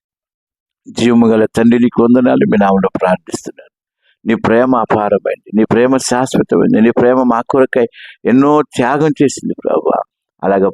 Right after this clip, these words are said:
ప్రేమలో మేము కూడా ఉండడానికి సహాయం చేయండి. ప్రతి వ్యక్తి జీవితంలో ప్రభువా, ప్రేమను ప్రభువా, అతుక్కుని జీవించేవారు సహాయం చేయండి. ప్రతి ఒక్క వ్యక్తి కూడా ప్రేమలో నిలబడాలి ప్రభువా, ప్రేమలో ఎదురు చూడాలి ప్రభువా, ప్రేమలో కాల్చుకుని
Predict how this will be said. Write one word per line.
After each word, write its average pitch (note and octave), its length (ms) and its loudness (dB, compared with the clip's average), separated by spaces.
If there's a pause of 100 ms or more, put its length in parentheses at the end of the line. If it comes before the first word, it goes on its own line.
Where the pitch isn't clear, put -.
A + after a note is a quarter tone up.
ప్రేమలో A#2 360 2
మేము A#2+ 300 2
కూడా A#2+ 160 2 (320)
ఉండడానికి A#2+ 420 0
సహాయం E2 400 -6 (120)
చేయండి. - 240 -14 (380)
ప్రతి G#2+ 280 -2
వ్యక్తి A#2+ 300 0
జీవితంలో A#2 600 0
ప్రభువా, F2+ 420 -2 (380)
ప్రేమను B2 540 0 (140)
ప్రభువా, G#2 240 0
అతుక్కుని D3 540 -2
జీవించేవారు A2 460 2 (100)
సహాయం A#1 300 -10
చేయండి. - 240 -20
ప్రతి A2 200 -2
ఒక్క A#2+ 360 -2
వ్యక్తి A#2+ 380 0
కూడా B2+ 260 0 (440)
ప్రేమలో C#3+ 420 0
నిలబడాలి C3+ 640 0 (100)
ప్రభువా, F#2 320 -2 (160)
ప్రేమలో C#3+ 420 0 (320)
ఎదురు C#3 340 0
చూడాలి C3+ 420 0
ప్రభువా, F2+ 280 0 (120)
ప్రేమలో D3 440 0 (180)
కాల్చుకుని D3 580 -2